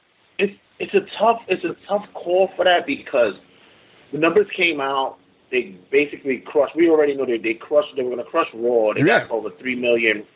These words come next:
Speaker 1: uh, viewership and ratings wise, just, just for live alone. And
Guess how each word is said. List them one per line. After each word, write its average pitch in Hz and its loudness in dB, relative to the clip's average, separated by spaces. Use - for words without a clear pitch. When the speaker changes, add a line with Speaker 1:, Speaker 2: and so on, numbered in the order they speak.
Speaker 1:
uh, 104 0
viewership 113 4
and 104 -8
ratings 104 0
wise, 95 2
just, 101 -8
just 139 -2
for 127 0
live 117 2
alone. 107 -2
And 101 -12